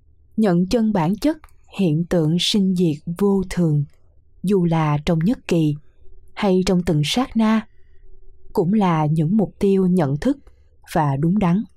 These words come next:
Nhưng cần thiết hơn hết vẫn là nhận chân trong nhất kỳ vô thường đã có hàm tàng một chuỗi sát na vô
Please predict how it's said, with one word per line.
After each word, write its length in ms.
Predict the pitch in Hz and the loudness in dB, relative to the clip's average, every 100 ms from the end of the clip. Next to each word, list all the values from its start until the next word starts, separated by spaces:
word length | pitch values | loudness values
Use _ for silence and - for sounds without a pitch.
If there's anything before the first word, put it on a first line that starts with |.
| - _ _ - - _ - _ - - - | -20 _ _ -20 -20 _ -20 _ -20 -20 -6
Nhưng 320 | 202 196 185 180 | 0 2 2 2
cần 140 | 160 147 | 0 0
thiết 140 | 277 - | -2 -2
hơn 200 | 233 202 | -2 0
hết 240 | 226 349 - - - - - | -2 -4 -8 -20 -20 -20 -12
vẫn 240 | - 165 208 | -4 0 2
là 320 | 196 160 151 | 2 2 0
nhận 360 | 156 170 139 156 | 0 0 0 -2
chân 380 | - 208 202 185 - - - - | 0 0 0 -4 -12 -20 -12 -2
trong 280 | 196 180 | 0 2
nhất 200 | 170 214 - - | 2 0 -2 -2
kỳ 220 | 185 151 147 | 0 0 0
vô 180 | 196 190 | 0 0
thường 340 | 175 165 151 147 - - - - - - - - | 0 0 0 -4 -12 -20 -20 -20 -20 -20 -20 -6
đã 280 | 175 135 185 | -2 -2 -2
có 100 | - | -2
hàm 300 | 240 185 147 | 0 0 0
tàng 420 | 147 160 147 135 | 0 0 0 0
một 140 | 160 147 - | 0 -2 -2
chuỗi 200 | 160 139 | -2 0
sát 320 | 180 - 247 196 | 0 -2 -2 0
na 340 | 196 180 175 180 175 | 2 2 0 -4 0
vô 200 | 208 | 2